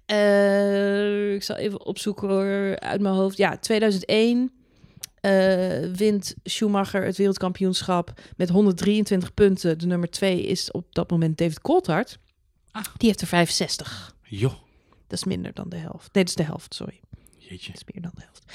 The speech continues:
Speaker 1: Eh, in tweeduizend twee, honderdvierenveertig punten. Nummer twee, zijn eigen teamgenoot, Rubens Barrichello, zevenenzeventig punten.
Speaker 2: Jezus. <laughs>
Speaker 1: Sneu, hè?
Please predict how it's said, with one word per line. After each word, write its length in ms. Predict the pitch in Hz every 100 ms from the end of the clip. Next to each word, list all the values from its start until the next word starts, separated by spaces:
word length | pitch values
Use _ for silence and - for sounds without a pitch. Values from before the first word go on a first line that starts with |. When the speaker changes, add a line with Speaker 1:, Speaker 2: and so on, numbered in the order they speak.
| - - - -
Speaker 1:
Eh, 420 | 214 208 196 196
in 80 | 214
tweeduizend 380 | 262 233 196 -
twee, 240 | 247 339 -
honderdvierenveertig 800 | - 220 208 - 240 240 233 -
punten. 440 | - 214 220 269 269 -
Nummer 260 | 175 156
twee, 260 | - 165 170 - -
zijn 140 | _ -
eigen 180 | - -
teamgenoot, 560 | 170 - 156 165 - - -
Rubens 220 | 233 202
Barrichello, 460 | 165 160 - - - _ _
zevenenzeventig 640 | - - - 160 - - -
punten. 260 | - - _
Speaker 2:
Jezus. 560 | - - - - - _ - - - -
<laughs> 680 | - - _ 240 - 262 -
Speaker 1:
Sneu, 240 | 254 262
hè? 80 | 185